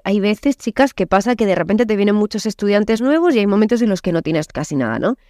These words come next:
Eh, no, casi nada. Bueno, depende de cómo tú te gestiones. Si buscas mucho, mucho, siempre vas a encontrar, ¿eh?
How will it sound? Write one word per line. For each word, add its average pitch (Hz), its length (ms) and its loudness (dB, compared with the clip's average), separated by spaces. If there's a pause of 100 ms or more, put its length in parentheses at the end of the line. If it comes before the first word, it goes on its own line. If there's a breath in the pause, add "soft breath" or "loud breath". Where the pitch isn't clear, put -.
(340)
Eh, 180 380 2
no, 156 140 2
casi 156 240 -4
nada. 165 340 0 (140)
Bueno, 156 180 2
depende 139 360 0
de 139 100 0
cómo 135 220 0
tú 143 100 -4
te 143 80 -2
gestiones. 151 440 0
Si 143 100 -8
buscas 143 300 -2
mucho, 160 260 -2
mucho, 165 240 -2
siempre 165 280 -2
vas 127 140 -4
a 139 40 -6
encontrar, 131 540 0
¿eh? 220 160 -4